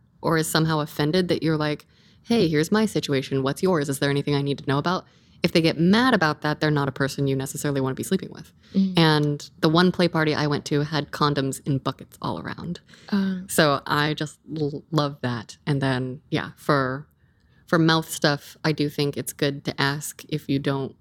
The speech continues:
Speaker 1: I know a lot of people don't use barriers when it comes to blowjobs and going down on people.
Speaker 2: Mm-hmm.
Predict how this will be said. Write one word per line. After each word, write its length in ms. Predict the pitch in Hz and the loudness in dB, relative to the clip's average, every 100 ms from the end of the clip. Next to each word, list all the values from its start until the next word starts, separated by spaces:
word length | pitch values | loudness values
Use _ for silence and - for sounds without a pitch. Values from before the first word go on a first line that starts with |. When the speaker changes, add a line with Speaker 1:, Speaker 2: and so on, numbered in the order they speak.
| - | -2
Speaker 1:
I 40 | |
know 140 | 151 147 | 0 0
a 20 | |
lot 160 | 151 | -2
of 80 | 156 | -8
people 220 | - 165 | -8 -4
don't 260 | - 147 - | -2 -2 -2
use 160 | 143 147 | -4 -2
barriers 560 | 156 147 147 151 160 | -2 0 0 -2 -2
when 80 | 156 | -4
it 80 | 151 | -2
comes 260 | 151 147 - | -2 -4 -2
to 340 | 151 143 143 - _ | -2 -2 -4 -10 _
blowjobs 680 | - 156 151 151 151 147 151 | 0 2 2 0 -2 -4 -6
and 380 | - 147 143 147 - _ _ _ _ - | -4 -2 -4 -8 -12 _ _ _ _ -2
going 260 | 165 151 147 | 2 2 2
down 180 | 147 | 0
on 140 | 151 147 | 0 0
people. 420 | 151 - 151 156 | -2 -2 -2 0
Speaker 2:
Mm-hmm. 400 | 196 185 180 165 | 0 2 0 -4